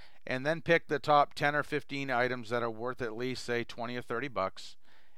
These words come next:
and put those on eBay. And by the time you have sold those fifteen or twenty items on eBay, you've made your five hundred dollars pretty quickly.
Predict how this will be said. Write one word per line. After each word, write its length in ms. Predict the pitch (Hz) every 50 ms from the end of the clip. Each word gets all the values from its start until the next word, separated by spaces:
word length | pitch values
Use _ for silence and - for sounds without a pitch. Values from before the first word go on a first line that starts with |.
| - - -
and 180 | 107 110 107 -
put 200 | - 151 135 -
those 200 | 127 123 113 117
on 140 | 117 113 110
eBay. 380 | - 113 117 104 101 95 98
And 80 | 104 104
by 140 | 117 127 139
the 100 | 139 135
time 340 | - 180 185 185 180 170
you 140 | 156 160 170
have 120 | 160 127 -
sold 520 | - - 165 156 131 117 110 117 131 135 - - - - - - - - - - - - - - - - - - - -
those 220 | - 135 135 123
fifteen 420 | - - 156 143 - - 147 147 139
or 80 | 131
twenty 340 | 120 - - 143 131 131 131
items 300 | 127 127 127 127 120 107
on 140 | 123 120 120
eBay, 280 | 117 113 104 110 117 117
you've 180 | 120 120 110
made 220 | 117 117 123 131 127
your 100 | 135 127
five 280 | - 127 120 123 117
hundred 220 | 127 131 135 131 123
dollars 340 | 117 110 104 104 110 104
pretty 220 | - - 113 107 123
quickly. 420 | - - 107 - - 90 95 113